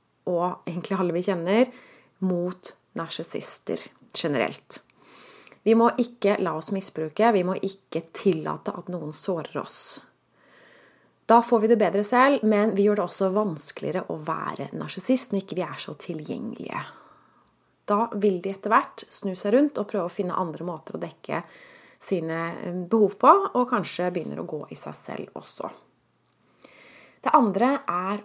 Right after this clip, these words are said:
å ikke bare stoppe misbruket, men helbrede misbruket. For hvis man har vært utsatt for noe vondt, så får man det vondt,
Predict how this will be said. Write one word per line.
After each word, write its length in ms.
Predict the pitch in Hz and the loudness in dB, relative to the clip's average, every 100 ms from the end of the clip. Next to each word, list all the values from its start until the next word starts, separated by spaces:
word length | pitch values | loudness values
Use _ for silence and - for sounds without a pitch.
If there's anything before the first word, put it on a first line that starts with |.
| - | -6
å 440 | 170 170 180 196 - _ _ | -4 -2 -2 -2 -8 _ _
ikke 220 | 202 - | -6 -4
bare 240 | 175 170 202 | -2 -2 -2
stoppe 800 | - - 226 - _ _ - 208 - _ - | -2 -4 -8 -8 _ _ 0 0 0 _ -4
misbruket, 720 | 208 - 165 - 220 262 190 | -4 -4 -12 0 4 4 2
men 180 | 165 160 | -4 -6
helbrede 960 | - 180 180 160 147 139 131 - 156 - | -6 -4 -4 -6 -8 -8 -8 -6 -8 -6
misbruket. 600 | - - - - - 175 | -8 -8 -8 -10 -8 -6
For 120 | - | -2
hvis 220 | 196 196 208 | 0 0 0
man 140 | 202 | -2
har 320 | 190 180 196 190 | -2 -2 -2 -6
vært 300 | 185 - - | -8 -10 -8
utsatt 360 | 175 - 170 | -8 -8 -12
for 160 | - 185 | -8 -6
noe 120 | 196 | -2
vondt, 460 | 202 294 440 - - _ - - - | 2 2 2 -6 -20 _ -20 -20 -20
så 140 | - 262 | -2 0
får 260 | - 190 | 2 0
man 160 | 165 170 | 0 -4
det 140 | 202 | -2
vondt, 380 | 202 302 370 - | 2 4 2 -4